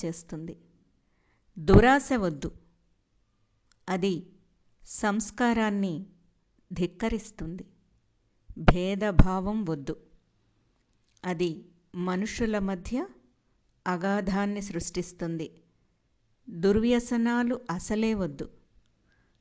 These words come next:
అవి కనిపించని సంకెళ్ళు. స్వార్థం వద్దు. అది జీవితాన్నే మింగేస్తుంది అని ప్రపంచంలోని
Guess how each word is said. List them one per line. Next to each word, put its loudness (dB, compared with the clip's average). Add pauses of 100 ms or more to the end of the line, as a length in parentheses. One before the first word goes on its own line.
(160)
అవి -2 (440)
కనిపించని 0
సంకెళ్ళు. -6 (1040)
స్వార్థం 6
వద్దు. -4 (720)
అది -4 (540)
జీవితాన్నే 0
మింగేస్తుంది -2 (680)
అని -4 (800)
ప్రపంచంలోని 0